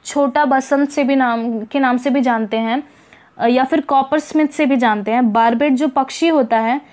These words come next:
वो क्या करता है? वो होल बनाता है ट्री में और उसी में ही रहता है। इससे क्वेश्चन पूछा था सीटेट जुलाई टू थाउजेंड नाइनटीन में। And डोव, डोव को हम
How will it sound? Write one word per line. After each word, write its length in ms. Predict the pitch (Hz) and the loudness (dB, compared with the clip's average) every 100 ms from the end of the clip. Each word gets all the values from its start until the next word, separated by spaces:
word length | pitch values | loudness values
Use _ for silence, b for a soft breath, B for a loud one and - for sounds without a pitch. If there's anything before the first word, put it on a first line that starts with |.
| B B | B B
वो 100 | 269 | -2
क्या 240 | 277 294 294 | 0 0 2
करता 340 | 294 262 262 | 2 0 2
है? 300 | 254 254 269 | 2 4 2
वो 200 | 240 254 | 2 0
होल 420 | 233 262 294 311 | 0 2 2 2
बनाता 440 | 262 254 240 226 254 | 2 2 0 0 0
है 160 | 269 | 0
ट्री 280 | 269 247 262 | 0 0 2
में 140 | 262 294 | 2 4
और 220 | 262 247 | 2 2
उसी 180 | 247 269 | 0 2
में 140 | 262 | 4
ही 120 | 254 | 2
रहता 320 | 240 202 - | 2 0 -2
है। 180 | 196 247 - B B - | -2 -4 -8 B B -8
इससे 240 | - 320 | -4 -2
क्वेश्चन 480 | - 254 254 320 294 | 0 0 0 -2 -2
पूछा 360 | 277 254 269 | -2 -2 -2
था 240 | 254 254 254 | -2 0 -2
सीटेट 460 | - 247 247 254 | -2 -4 0 0
जुलाई 400 | 247 247 226 220 | 0 0 2 0
टू 140 | 240 247 | 0 0
थाउजेंड 360 | 233 226 247 | 0 0 0
नाइनटीन 380 | 220 202 202 202 | -2 -4 -6 -6
में। 200 | 196 190 - B B B B B B | -8 -10 -16 B B B B B B
And 280 | 233 262 262 | 2 4 6
डोव, 440 | 269 277 233 208 208 | 6 4 2 0 0
डोव 260 | 254 269 | 2 0
को 240 | 262 320 311 | 0 0 2
हम 320 | 294 302 | 2 2